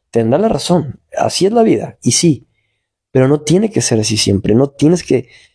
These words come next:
sentir que siempre tienes que saber argumentar. No, no es válido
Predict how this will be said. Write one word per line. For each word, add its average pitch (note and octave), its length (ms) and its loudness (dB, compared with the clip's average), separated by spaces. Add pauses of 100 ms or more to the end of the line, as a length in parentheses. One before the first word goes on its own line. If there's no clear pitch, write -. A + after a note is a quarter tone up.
sentir A#2+ 500 -2
que C#3+ 120 -2
siempre C#3+ 360 0
tienes C#3+ 320 0
que B2+ 300 0
saber B2 440 0
argumentar. G#2 580 -2 (680)
No, - 400 2 (1160)
no D3 260 4
es C3+ 240 -4
válido D#3 540 -4